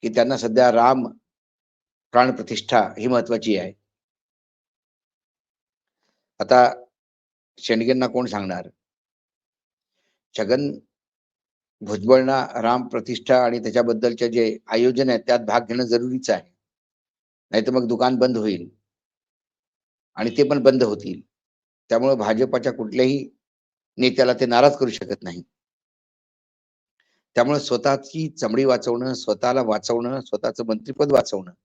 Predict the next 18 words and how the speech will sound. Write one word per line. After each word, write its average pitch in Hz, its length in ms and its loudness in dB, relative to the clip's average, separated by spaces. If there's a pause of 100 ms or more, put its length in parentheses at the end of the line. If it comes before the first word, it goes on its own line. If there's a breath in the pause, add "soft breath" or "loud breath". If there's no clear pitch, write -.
(400)
आणि 156 120 2 (100)
मग 180 280 6
वेळ 170 120 8
असला 127 260 2
तर 139 140 -4
ओबीसी, 131 480 0 (2500)
हे 160 100 2
सगळ्याच 160 420 4
नेत्यांचं. 104 460 -8 (340)
मराठ्यामध्ये 123 580 2
पण 127 220 -6
तसेच 127 260 -4
लोक 117 180 -4
आहेत 107 180 -6 (1600)
आणि 131 100 2
ओबीसी 156 360 4
मध्ये 98 200 -4
पण. - 160 -20